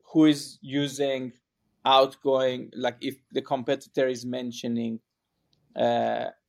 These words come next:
like, we realize that the competitor is stop, is stopping the, um, support for a certain product line. Where are they installed? Who is using it still?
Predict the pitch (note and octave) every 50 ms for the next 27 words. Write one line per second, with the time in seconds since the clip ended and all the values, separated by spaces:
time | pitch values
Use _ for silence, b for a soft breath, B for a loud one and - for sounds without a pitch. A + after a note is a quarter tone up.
0 | _ _ _ _ _ - C#2 G2 C#3+ D3 C3+ C3 C3 C3 C3+ C3+ C#3 C#3+ C#3+ C#3+
1 | C3 C3 B2 C3 B2 A#2 B2 - - B2 B2 A#2+ B2+ B2 C3 A2+ C#3 C3 B2 B2
2 | A#2+ A#2+ A#2 - - - C3+ B2+ - - _ _ _ _ _ _ _ _ _ _
3 | - - A#2+ B2 B2 A#2 - - C#3 C3 - C3+ C3 B2 B2+ B2+ A#2+ A#2+ A#2+ A#2+
4 | A#2 A#2 A#2 A2+ A2+ A#2 - - - - - C3 - - B2 C3+ D#3+ - - -
5 | - C3+ B2 A#2+ A#2 A#2+ - - B2 A#2+ A#2+ B2 A#2+ A#2+ A#2+ A#2+ _ - B2 B2+
6 | D3 D#3+ F3 - _ - D3 D3 D#3 E3+ G3 A#3 - _ _ _ _ _ _ _
7 | _ _ _ _ _ _ _ _ _ _ _ _ _ _ _ _ _ _ _ _
8 | _ _ _ _ _ _ _ _ _ _ _ _ _ _ _ _ _ _ - C3
9 | C3+ D#3 D#3 D#3 D3+ D3 C3+ C3+ C3+ C3 B2+ B2 A#2+ A#2 - - B2 A#2 A2+ A2
10 | A2 A2 - - - _ _ _ _ _ _ _ _ _ _ _ _ _ _ _
11 | _ - D3 D3 C#3 C3 B2+ C3 C#3 B2+ B2+ C3+ B2 A#2+ A#2 G#2 A2+ - - -
12 | A#2 A2+ A2+ G#2 G#2+ A2 -